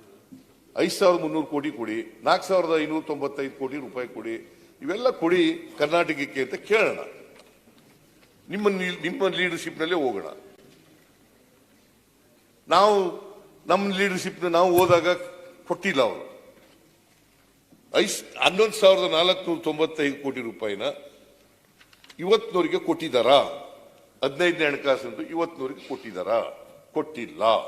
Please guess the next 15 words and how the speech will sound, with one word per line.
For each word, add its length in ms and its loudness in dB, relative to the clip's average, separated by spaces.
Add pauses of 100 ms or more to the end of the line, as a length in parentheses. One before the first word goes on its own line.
(2500)
ಕೊಟ್ಟಿಲ್ಲ 440 6
ಅನ್ನೋದು 220 2
ಸತ್ಯ. 460 -2 (2000)
ಐದು 120 6
ಸಾವಿರದ 320 6
ಮುನ್ನೂರು 240 0
ಕೋಟಿನಲ್ಲಿ 480 2
ಇವತ್ತಿನವರೆಗೆ 680 2 (560)
ಇಪ್ಪತ್ತೊಂದು, 720 4 (1500)
ಆ, 80 6 (580)
ಮಾರ್ಚ್, 380 4
ಆ, 320 -2
ಫೆಬ್ರವರಿ 380 6
ತಿಂಗಳವರೆಗೆ 500 -2
ಕೊಟ್ಟಿಲ್ಲ. 560 -4